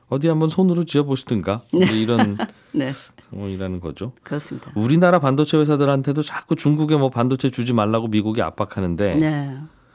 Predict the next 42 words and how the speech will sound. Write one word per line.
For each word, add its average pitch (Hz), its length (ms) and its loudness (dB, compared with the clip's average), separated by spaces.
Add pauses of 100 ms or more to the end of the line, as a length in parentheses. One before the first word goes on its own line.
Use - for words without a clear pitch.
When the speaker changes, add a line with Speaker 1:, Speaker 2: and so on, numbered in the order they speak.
(120)
Speaker 1:
그 - 120 -2
말 160 160 6
혹시 170 320 -2
안 101 260 0
들으면 147 380 4
어떻게 107 300 -2
되나? 92 480 -2
Speaker 2:
네. 160 260 2
Speaker 1:
이제 147 180 -2
그런 139 200 0
생각을 131 340 0
하게 147 160 -2
되는데 95 400 0
그런다고 151 400 4
Speaker 2:
네, 131 60 0
네. 131 40 0
Speaker 1:
뭐 123 160 2 (320)
미군 135 380 0
공수부대가 117 880 0
하이닉스로 135 680 0
뭐 110 240 -2
저 107 240 -2 (260)
쳐들어가 175 440 2
그러지는 120 340 2
않지 165 300 0
않겠어요? 165 480 2 (100)
Speaker 2:
<laughs> - 80 0
네. 180 160 2 (460)
Speaker 1:
근데 170 80 -4
그런데도 185 420 2
불구하고 135 480 4
오늘 123 160 4
Speaker 2:
네. 123 60 4
Speaker 1:
말씀하신 101 680 0
이 101 80 -2
반도체 156 520 2
Speaker 2:
음. - 20 -2
Speaker 1:
장비를 113 480 0
미국이 92 600 -2
Speaker 2:
네. 151 200 0
Speaker 1:
장악하고 110 420 -2
있어서 107 560 -4